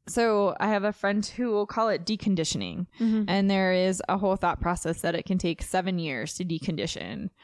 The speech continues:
Speaker 1: And so
Speaker 2: Yikes.
Speaker 1: Mm-hmm.
Speaker 2: Not a quick fix, like twenty-one days, change this habit kind of
Speaker 1: <laughs>
Speaker 2: thing, huh?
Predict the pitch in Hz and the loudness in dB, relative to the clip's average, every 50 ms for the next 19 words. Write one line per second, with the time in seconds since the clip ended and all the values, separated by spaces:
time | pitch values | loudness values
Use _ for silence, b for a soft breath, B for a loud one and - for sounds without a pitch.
0 | B B B B B _ _ 185 196 202 180 180 196 196 185 180 185 185 180 - | B B B B B _ _ -2 0 0 0 0 0 2 2 2 2 0 -2 -4
1 | - - - - - - - 202 233 247 247 240 240 226 226 233 277 320 - 208 | -6 -10 -14 -14 -14 -4 0 2 2 2 4 2 2 2 0 0 -2 0 0 2
2 | 208 196 208 - - 220 196 - - - - 190 185 - - - 175 180 175 175 | 2 2 0 0 0 -4 -4 -4 -6 -4 -2 -2 -2 -4 -6 -2 0 0 0 0
3 | - _ - - 196 190 190 180 180 180 175 170 170 170 170 165 165 175 - - | -4 _ -4 -2 0 2 2 2 2 2 0 0 0 2 2 2 2 0 0 -2
4 | 196 180 180 185 262 233 196 262 233 190 - 247 - 233 220 - - 180 190 190 | -2 -2 0 0 0 2 2 2 2 2 2 2 2 2 2 2 2 2 2 0
5 | 160 160 170 190 170 165 160 151 | 0 0 0 0 2 2 0 0